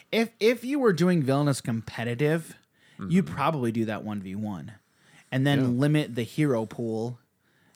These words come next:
Speaker 2: Yeah.
Speaker 1: and then either do
Speaker 2: Or
Speaker 1: it on a draft system.
Speaker 2: Yeah, I was gonna say, not so much limit it or set up bans
Speaker 1: Yeah.
Speaker 2: that both people can do,
Speaker 1: Yeah.
Speaker 2: and then
Speaker 1: Or, like, you pick three heroes.
Speaker 2: Yeah.
Speaker 1: And then your opponent bans one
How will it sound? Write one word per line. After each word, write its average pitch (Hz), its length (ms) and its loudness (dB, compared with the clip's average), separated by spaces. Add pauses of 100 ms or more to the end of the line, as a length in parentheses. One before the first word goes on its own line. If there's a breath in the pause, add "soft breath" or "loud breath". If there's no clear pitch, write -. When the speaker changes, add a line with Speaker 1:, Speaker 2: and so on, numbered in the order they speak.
Speaker 2:
Yeah. 78 80 -8
Speaker 1:
and 131 240 0
then 127 400 2 (100)
either 135 360 4
do 156 160 6
Speaker 2:
Or 135 100 6
Speaker 1:
it 131 60 4
on 123 120 0
a 113 60 -2
draft 117 600 -4
system. 185 640 -2
Speaker 2:
Yeah, 113 160 2
I 98 40 0
was 98 120 -2
gonna 101 160 -4
say, 101 380 0
not 110 240 -2
so - 140 -2
much 110 320 -6
limit 98 320 -2
it 151 240 0
or - 160 -2
set - 240 -2
up 95 100 -2 (100)
bans 82 800 -4 (160 soft breath)
Speaker 1:
Yeah. 107 440 -4
Speaker 2:
that 76 260 -6 (420)
both - 260 -8
people - 280 -8
can - 220 -14
do, 123 180 0
Speaker 1:
Yeah. 113 140 0
Speaker 2:
and 85 80 -8
then 76 360 -12
Speaker 1:
Or, 151 200 4
like, 143 300 2
you 151 180 4
pick - 580 -6
three 127 520 -2
heroes. 123 640 -4
Speaker 2:
Yeah. 85 240 -6 (280 loud breath)
Speaker 1:
And 131 240 0
then 123 220 2
your 120 160 2
opponent 117 500 -4
bans 104 380 -8
one 107 400 -8